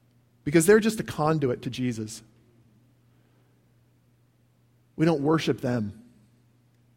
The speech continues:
We can be thankful to the Lord for their gifts, but we do not worship them. Yet it's such a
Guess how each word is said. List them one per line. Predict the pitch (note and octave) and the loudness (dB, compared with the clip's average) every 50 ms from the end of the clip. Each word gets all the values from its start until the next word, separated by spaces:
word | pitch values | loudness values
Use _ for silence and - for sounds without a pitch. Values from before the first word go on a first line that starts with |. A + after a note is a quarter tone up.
| _ _ _ _ - | _ _ _ _ -6
We | D#3+ D3+ D3 | -4 -2 0
can | F3 | 2
be | D3+ C3+ | 0 0
thankful | C#3 - D3+ D3+ D#3 D#3 E3+ D3+ | 0 0 0 0 0 0 -2 -4
to | - D#3+ | -4 -4
the | D3 C3+ | -4 -4
Lord | C3 C#3+ D3 D#3 D3+ - | -2 -2 -2 -2 -4 -4
for | - C#3+ | -6 -6
their | B2 B2 | -6 -6
gifts, | A#2 A2+ E3 F#3+ F3+ - - | -4 -4 -4 -4 -4 -6 -10
but | - D3 | -12 -8
we | C#3+ D#3 | -6 -6
do | D#3 D#3+ | -4 -4
not | D3 B2+ A#2 - | -6 -6 -6 -8
worship | B2+ B2+ A#2 - B2 A#2 | -8 -10 -8 -10 -12 -10
them. | - C#3 D3 C#3 A#2 A2+ A#2 - _ _ _ _ _ _ _ _ _ _ _ _ _ _ _ _ _ _ _ _ _ _ _ _ _ _ _ _ _ _ _ _ _ _ _ | -8 -8 -8 -8 -8 -10 -14 -18 _ _ _ _ _ _ _ _ _ _ _ _ _ _ _ _ _ _ _ _ _ _ _ _ _ _ _ _ _ _ _ _ _ _ _
Yet | - C3 B2+ | -4 -2 -2
it's | B2+ B2 - | -2 -2 -4
such | - D3+ C#3+ - - | -4 -4 -4 -6 -8
a | A#2+ | -10